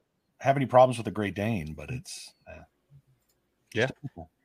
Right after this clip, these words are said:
Speaker 1: And we had, like, in, in the private chat, there's potential. Some peop-, some, one of, one or two people might be really good. One or two might be really good with the other one. That's how, uh, close it is. We've been having twenty. We're at nineteen. I'm gonna s-, I'm, I'm just gonna wait for that twentieth vote. We've been twenty the last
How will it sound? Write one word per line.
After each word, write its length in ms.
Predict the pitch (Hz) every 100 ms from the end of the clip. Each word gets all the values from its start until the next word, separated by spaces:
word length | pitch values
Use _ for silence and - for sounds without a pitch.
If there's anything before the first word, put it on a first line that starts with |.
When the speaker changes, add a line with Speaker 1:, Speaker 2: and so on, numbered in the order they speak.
| _ _ _ _
Speaker 1:
And 140 | 139 139
we 120 | 156
had, 260 | 156 151
like, 220 | 120 135 127
in, 220 | 135 131
in 220 | - 123
the 80 | 120
private 340 | 117 120 131
chat, 240 | - 135 139
there's 560 | 113 120 120 - - 117
potential. 480 | - - 120 156 151
Some 140 | - 107
peop-, 280 | 127 - -
some, 280 | 127 139 -
one 260 | 113 113 139
of, 240 | 156 151 131 - - _ _
one 200 | 117 131
or 80 | 143
two 160 | - 147
people 260 | 156 180
might 160 | 160 202
be 80 | 208
really 280 | 220 233
good. 300 | 226 277 262 170 _ _ _ _ _
One 180 | 110 107
or 60 | 117
two 120 | 135
might 200 | 139 147
be 80 | 160
really 280 | 170 180 185
good 140 | 185 202
with 100 | 208
the 80 |
other 240 | 226 349 320
one. 220 | 190 117 -
That's 180 | 123 -
how, 200 | 143 143
uh, 220 | 143 147 - - - _
close 300 | 170 165 175
it 80 | 160
is. 260 | 175 160
We've 140 | 135 135
been 180 | 147
having 240 | 143 151 143
twenty. 240 | - 151
We're 140 | 156 127
at 60 |
nineteen. 640 | 127 135 147 - 147 117 95 _
I'm 60 | 110
gonna 80 | 110
s-, 140 | - -
I'm, 160 | 117
I'm 100 | 113
just 220 | 101 101 -
gonna 140 | 104
wait 160 | 110 -
for 80 |
that 160 | 107 -
twentieth 360 | - 131 165 -
vote. 140 | 131
We've 200 | 127 110
been 140 | 104 107
twenty 340 | - 131 135
the 140 | 120 107
last 420 | 120 123 127